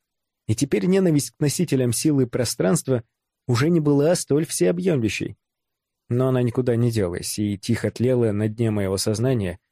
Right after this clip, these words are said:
дожидаясь своего часа. Что мне делать теперь, когда мой главный враг спокойно здоровается со мной при встрече, когда он говорит мне, что я молодец и отпускает на все четыре стороны?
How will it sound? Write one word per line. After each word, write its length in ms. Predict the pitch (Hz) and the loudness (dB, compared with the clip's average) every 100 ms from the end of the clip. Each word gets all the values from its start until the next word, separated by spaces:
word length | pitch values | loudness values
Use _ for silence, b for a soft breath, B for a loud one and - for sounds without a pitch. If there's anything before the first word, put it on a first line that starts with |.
| _ _ - | _ _ -6
дожидаясь 500 | 101 117 110 98 90 | -2 0 0 0 -2
своего 340 | 110 101 104 | -2 0 0
часа. 360 | - 110 - - _ _ _ _ _ _ _ _ _ _ | -2 -4 -4 -8 _ _ _ _ _ _ _ _ _ _
Что 280 | - - 156 | -10 -2 2
мне 260 | 160 143 - - | 2 2 0 -4
делать 420 | 135 165 127 120 - | 0 2 2 0 -4
теперь, 460 | 156 - - - _ _ _ _ _ - | -6 -2 -4 -4 _ _ _ _ _ -6
когда 280 | 120 131 | -2 0
мой 200 | 131 127 | 2 0
главный 420 | 127 139 131 120 123 | 2 0 2 0 0
враг 240 | 175 - | 0 -2
спокойно 420 | - 123 156 147 | -4 -2 2 2
здоровается 560 | 113 123 147 143 120 117 | 2 2 2 2 0 -2
со 120 | 123 | -2
мной 220 | 123 127 | 0 0
при 160 | - 135 | 0 -2
встрече, 600 | - 156 127 92 90 95 _ _ _ _ | -2 -2 -2 -2 -6 -10 _ _ _ _
когда 260 | - 120 131 | -4 -2 0
он 80 | 113 | 0
говорит 420 | 123 123 143 - | 0 2 0 0
мне, 140 | 113 | -2
что 200 | 101 120 | -2 -2
я 240 | 113 120 104 | 0 0 -2
молодец 720 | 95 92 92 90 160 165 - | -2 -2 -2 0 0 0 0
и 260 | 107 90 - | 0 -2 -4
отпускает 560 | 107 - 151 - 170 156 | -8 -4 -2 0 -2 -2
на 60 | |
все 180 | - 156 | 0 -2
четыре 320 | - - 156 | -2 -2 -2
стороны? 360 | 147 165 98 | 0 -2 -2